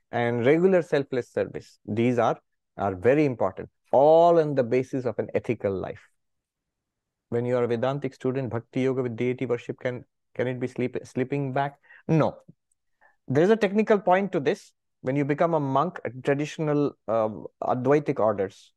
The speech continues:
not in our order, but traditional Advaitic orders, you actually graduate from worshipping Saguna Brahman, bhakti yoga, worship of, of, uh, God with attributes. You graduate from that into a pure life of, uh, of a life of pure,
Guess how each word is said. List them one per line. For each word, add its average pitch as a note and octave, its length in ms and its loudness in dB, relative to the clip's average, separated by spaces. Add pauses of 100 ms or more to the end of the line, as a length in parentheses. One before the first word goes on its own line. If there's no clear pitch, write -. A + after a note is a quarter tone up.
not B2 240 -2
in B2 100 0
our A2+ 220 4
order, G2 180 -2
but A2 120 -10
traditional B2+ 360 -2
Advaitic C3+ 300 -2
orders, C3 320 -2
you B2 180 0
actually C#3+ 480 -2 (460)
graduate C#3 640 2
from C3+ 500 -2 (400)
worshipping C3 640 0
Saguna C#3+ 420 0
Brahman, C#3 440 -6
bhakti B2 300 -2
yoga, B2+ 340 2
worship B2+ 360 -2
of, B2 140 -2 (140)
of, A2+ 160 0 (120)
uh, F#2+ 140 -4
God A2+ 320 0
with A#2+ 140 -4
attributes. B2+ 500 -4
You B2+ 80 -4
graduate B2 380 0
from B2+ 220 -2
that C3 260 -2 (340)
into C3 300 0
a A#2 80 4 (340)
pure D3+ 280 6
life C3 320 2
of, D#3 120 2 (160)
uh, B2+ 100 4
of A#2+ 240 -2
a A#2+ 80 2
life C3 280 0
of C#3 160 -4
pure, D#3 360 0